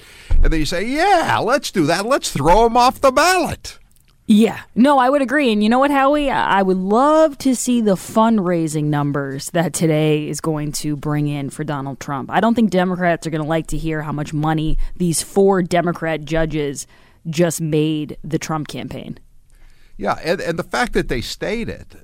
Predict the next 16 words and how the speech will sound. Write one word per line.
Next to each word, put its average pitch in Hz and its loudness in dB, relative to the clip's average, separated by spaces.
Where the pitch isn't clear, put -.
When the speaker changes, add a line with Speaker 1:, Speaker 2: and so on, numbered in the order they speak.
Speaker 1:
uh, - -18
you 135 -8
know, 147 -4
th-, - -14
w-, - -10
what - -8
does 339 -6
that 339 -4
tell 320 4
you? 330 2
I, 202 0
I 208 -4
mean, 240 -6
it's, - -10
I, 156 -8
I, 180 -4